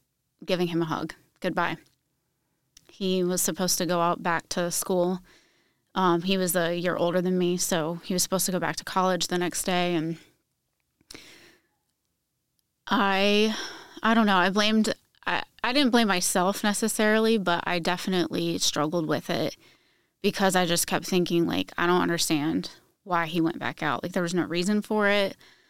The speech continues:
and I'll never know the answer. And that is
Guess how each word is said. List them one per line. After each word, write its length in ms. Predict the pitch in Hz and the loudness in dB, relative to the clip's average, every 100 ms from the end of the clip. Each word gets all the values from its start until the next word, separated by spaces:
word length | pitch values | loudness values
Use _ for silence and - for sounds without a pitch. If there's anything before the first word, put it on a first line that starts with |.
| _ _ | _ _
and 100 | 214 | -2
I'll 160 | 214 220 | 2 2
never 320 | 202 180 208 | 2 2 0
know 140 | 208 | 0
the 160 | 196 190 | 0 0
answer. 400 | 214 - - - - | 0 -2 -6 -12 -2
And 380 | 208 190 117 - _ - | 2 2 0 -4 _ -4
that 260 | 190 190 | -2 2
is 280 | 240 226 - | 2 2 0